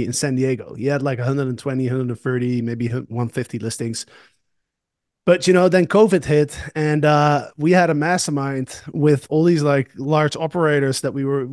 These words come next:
we were meeting, like, virtually on Zoom, you know? Um, and everyone was, like, panicking during covid, right?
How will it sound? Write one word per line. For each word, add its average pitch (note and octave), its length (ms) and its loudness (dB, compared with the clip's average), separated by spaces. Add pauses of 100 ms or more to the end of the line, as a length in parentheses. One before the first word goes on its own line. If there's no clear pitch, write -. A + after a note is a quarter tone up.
we D#3 60 0
were D#3 140 -2
meeting, C#3+ 440 2
like, B2+ 120 -6
virtually C#3 560 -2 (880)
on D3+ 220 2
Zoom, C#3+ 380 4
you A#2+ 80 0
know? D3 280 -4 (460)
Um, B2+ 640 0
and C#3 320 0
everyone F3 340 0
was, C#3+ 240 -2
like, C3 140 -4
panicking C#3 720 -2 (100)
during C#3 300 0
covid, C3+ 480 2 (340)
right? C#3 320 0